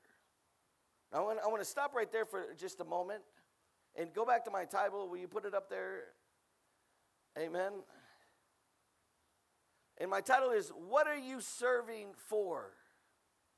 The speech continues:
What is the purpose that you serve in the kingdom of God? Because this is, if we don't get this part right,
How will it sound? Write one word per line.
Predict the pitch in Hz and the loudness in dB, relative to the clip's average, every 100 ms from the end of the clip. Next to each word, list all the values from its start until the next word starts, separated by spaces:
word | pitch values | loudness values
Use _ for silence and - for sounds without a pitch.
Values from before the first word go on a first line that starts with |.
| _ _ _ _ _ _ _ _ _ _ | _ _ _ _ _ _ _ _ _ _
What | 214 294 | 4 6
is | 320 - | 4 0
the | - 247 | 0 0
purpose | - 262 277 220 214 202 - - - - - | 4 4 4 2 0 0 -6 -12 -20 -6 4
that | 196 185 | 4 4
you | 165 254 277 | -8 -6 -6
serve | 254 - 262 277 233 180 185 185 - _ _ _ _ _ _ _ _ _ _ _ _ _ _ _ _ _ _ _ - | -4 -2 4 6 6 4 0 -4 -10 _ _ _ _ _ _ _ _ _ _ _ _ _ _ _ _ _ _ _ -2
in | 202 | 0
the | 190 | 0
kingdom | - 233 214 | 0 -2 0
of | 208 | 0
God? | 214 202 160 113 - - _ _ _ _ _ _ _ _ _ _ _ _ _ _ _ _ _ _ _ | 6 8 8 4 -6 -20 _ _ _ _ _ _ _ _ _ _ _ _ _ _ _ _ _ _ _
Because | 226 220 233 175 175 | -6 2 2 2 -2
this | 254 294 | -2 0
is, | 302 240 - | 0 -2 0
if | 214 | 0
we | 226 | 2
don't | 320 311 262 | 6 6 6
get | 240 254 | -2 -2
this | 269 294 - | 0 0 0
part | 247 247 233 175 | 4 6 6 6
right, | 226 208 160 151 | 8 8 6 2